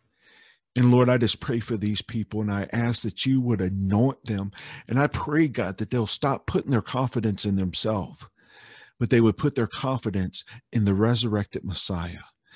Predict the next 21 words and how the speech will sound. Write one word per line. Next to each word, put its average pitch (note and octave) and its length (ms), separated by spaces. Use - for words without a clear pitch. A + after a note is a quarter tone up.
that G#2+ 100
they C3 100
would B2+ 180
put - 160
their A2+ 120
confidence A2 680
in A2 120
the F#2+ 80
Spirit A#2+ 640
that G2 140
he G2 100
sent, - 500
that G#2+ 140
they B2 120
would A2+ 200
s-, - 160
put - 220
their B2 120
confidence G#2 720
in G#2+ 140
an G2 120